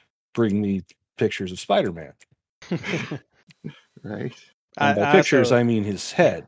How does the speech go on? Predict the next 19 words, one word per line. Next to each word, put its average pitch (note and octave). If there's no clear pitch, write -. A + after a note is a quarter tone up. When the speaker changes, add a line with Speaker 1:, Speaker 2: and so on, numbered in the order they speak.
Speaker 1:
but, F3
you F3+
know. -
Speaker 2:
I D3
also, C3
Speaker 3:
Yeah. A#2
Speaker 2:
that B2+
reminds B2
me B2
of A#2+
that A#2
other A2+
part A2
where, A2+
uh, B2+
he B2+
was A#2
talking A#2+
about, A2